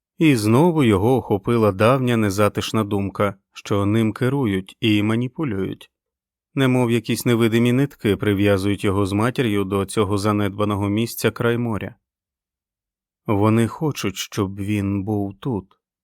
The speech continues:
Але хто вони? А може, це просто божевілля? Внутрішнім зором Джек далі бачив згорбленого божевільного стариганя,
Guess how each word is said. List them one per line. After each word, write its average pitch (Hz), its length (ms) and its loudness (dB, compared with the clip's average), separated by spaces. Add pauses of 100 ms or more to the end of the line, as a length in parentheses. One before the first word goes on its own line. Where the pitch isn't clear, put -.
(320)
Але 95 460 -2
хто 143 420 -6
вони? 92 420 -6 (960)
А 95 200 -2
може, 92 300 -6
це 107 180 -4 (180)
просто - 380 -6
божевілля? 101 720 -4 (1500)
Внутрішнім 139 680 0
зором 127 400 2
Джек 117 260 2
далі 113 300 2
бачив 113 400 0
згорбленого 107 720 0
божевільного 104 640 0
стариганя, 98 680 -2